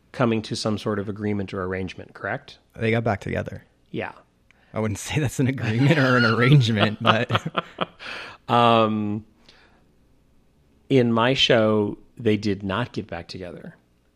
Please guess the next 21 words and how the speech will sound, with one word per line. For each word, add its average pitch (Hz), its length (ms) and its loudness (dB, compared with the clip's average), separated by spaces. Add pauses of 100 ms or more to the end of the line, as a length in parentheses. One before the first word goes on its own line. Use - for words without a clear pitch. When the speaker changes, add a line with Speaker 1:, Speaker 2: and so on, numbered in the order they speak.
(160)
Speaker 1:
And 98 540 -4
it 120 180 -4
was 110 280 -2
a 104 520 -6 (760)
just 117 920 -2 (1000)
devastating 110 920 -2
thing 101 440 -2
to 110 120 -8
watch 107 800 -8 (520)
as, 104 600 -4 (100)
you 143 80 -6
know, 104 140 -2
this 101 200 -8
couple 127 300 -2
who 120 120 -6
obviously 113 540 -4
had 107 160 -6
gone 107 260 -4
through 98 380 -8
hell 113 640 -4
together 95 640 -10